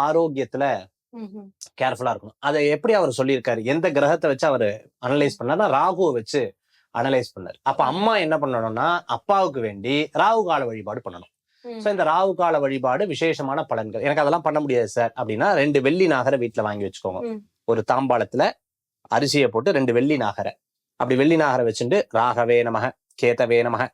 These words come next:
Speaker 1: ராகவே நமக, கேதவே நமக" இப்ப ஒரு நைன்டி டேஸ் தொடர்ந்து டெய்லி ஒரு பதினாறு தடவை சொல்லி நைவேத்தியம் ஏதாவது பண்ணி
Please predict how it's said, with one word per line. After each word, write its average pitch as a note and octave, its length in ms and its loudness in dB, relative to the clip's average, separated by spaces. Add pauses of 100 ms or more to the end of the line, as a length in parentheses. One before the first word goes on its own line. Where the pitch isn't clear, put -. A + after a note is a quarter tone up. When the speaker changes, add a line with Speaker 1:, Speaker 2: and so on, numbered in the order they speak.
(120)
Speaker 1:
ராகவே A#2+ 440 2
நமக, A#2+ 220 -2 (180)
கேதவே B2 400 2
நமக" A#2+ 180 -2
இப்ப B2+ 140 -2
ஒரு B2 120 2
நைன்டி D#3+ 440 2
டேஸ் D3+ 300 2 (440)
தொடர்ந்து E3+ 380 2
டெய்லி F3 440 4
ஒரு D3+ 120 2
பதினாறு C3+ 360 2
தடவை C#3 200 2
சொல்லி D3+ 340 0
நைவேத்தியம் C#3+ 520 2
ஏதாவது C3+ 280 2
பண்ணி B2 260 0